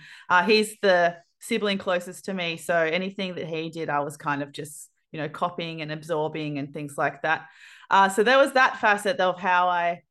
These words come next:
how basketball was kind of already in my immediate environment. Uh, and then, uh, where we were living at the time, there was a new basketball stadium that had opened across the road. Um, so that also generated some interest in going to learn to play.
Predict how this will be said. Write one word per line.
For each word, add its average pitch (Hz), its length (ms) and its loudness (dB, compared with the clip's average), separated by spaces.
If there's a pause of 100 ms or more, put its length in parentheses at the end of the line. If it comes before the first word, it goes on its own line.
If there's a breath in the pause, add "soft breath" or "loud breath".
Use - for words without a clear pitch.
how 208 120 -2
basketball 214 540 0
was 196 140 -2
kind 190 260 -4
of 180 100 -10
already 180 400 -6
in 175 120 -14
my 170 140 -6
immediate 165 420 -8
environment. 160 640 -2 (640 soft breath)
Uh, 190 400 6
and 202 200 -2
then, 285 420 -2
uh, 233 60 -6 (220)
where 247 220 4
we 294 80 0
were 311 80 0
living 247 220 0
at 220 100 -4
the 208 60 -6
time, 208 420 2
there 202 80 -2
was 190 160 -4
a 202 60 -4
new 202 240 -4
basketball 196 560 0
stadium 180 400 -4
that 180 120 -6
had 175 180 -8 (120)
opened 185 320 -2
across 180 320 -4
the 180 100 -2
road. 196 360 2 (880 soft breath)
Um, 175 500 -4
so 196 240 -2
that 208 200 0
also 196 360 -4
generated 180 540 -4
some - 180 -12
interest 175 520 -10
in 175 260 -10
going 170 300 -4
to 180 120 -12
learn 170 260 -8
to 175 60 -14
play. 175 520 -4